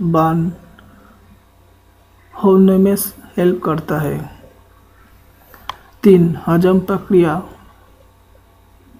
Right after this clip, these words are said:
जीरे खूब तुरंत काम करता है, इससे डायरिया दूर होता है।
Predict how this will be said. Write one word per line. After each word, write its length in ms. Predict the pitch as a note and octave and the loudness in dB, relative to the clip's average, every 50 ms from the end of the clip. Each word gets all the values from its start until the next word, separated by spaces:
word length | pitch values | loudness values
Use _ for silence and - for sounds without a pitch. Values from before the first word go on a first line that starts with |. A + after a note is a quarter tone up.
| _ _ _ _ _ _ _ _ _ _ _ _ - - | _ _ _ _ _ _ _ _ _ _ _ _ -8 -6
जीरे 360 | E3 E3 F#3 F3 E3+ F3 F3 | -2 0 4 4 4 4 2
खूब 480 | F3 - - F3+ F3+ - - - A#3 - - | -2 -2 -2 -4 -4 -4 -8 -16 -12 -6 -2
तुरंत 340 | F#3 E3+ F3 F3 F3 E3+ - | -2 0 0 -2 -4 -4 -4
काम 280 | E3+ D#3+ D3+ D#3 D#3 | -4 -4 -2 -4 -4
करता 380 | D#3 - D3 C#3+ D3+ - - D3+ | -4 -4 -6 -6 -6 -8 -8 -6
है, 320 | D3+ C#3 C#3 C3 C3 - - - _ _ _ _ _ _ _ _ _ _ _ _ _ _ _ _ _ _ _ _ - - - - _ _ _ _ _ _ _ _ _ _ _ _ _ _ _ _ _ _ _ _ _ _ _ _ _ _ _ _ _ _ _ _ _ - | -6 -6 -6 -6 -8 -12 -18 -20 _ _ _ _ _ _ _ _ _ _ _ _ _ _ _ _ _ _ _ _ -20 -20 -20 -20 _ _ _ _ _ _ _ _ _ _ _ _ _ _ _ _ _ _ _ _ _ _ _ _ _ _ _ _ _ _ _ _ _ 0
इससे 380 | F#3+ F#3+ F#3+ F#3+ - - F#3+ F3+ | 2 2 2 2 2 0 0 0
डायरिया 460 | F3 E3+ E3+ E3+ E3+ F3 F3 F3 E3+ | 0 0 0 0 0 0 0 0 -2
दूर 200 | F3+ F3 E3+ E3 | -2 -2 -2 -2
होता 320 | C#3+ D#3 D3+ D3+ - B2 | -2 -4 -6 -6 -6 -6
है। 400 | C3 C3 B2+ C3+ C3 A#2 - - | -4 -4 -6 -6 -8 -10 -12 -16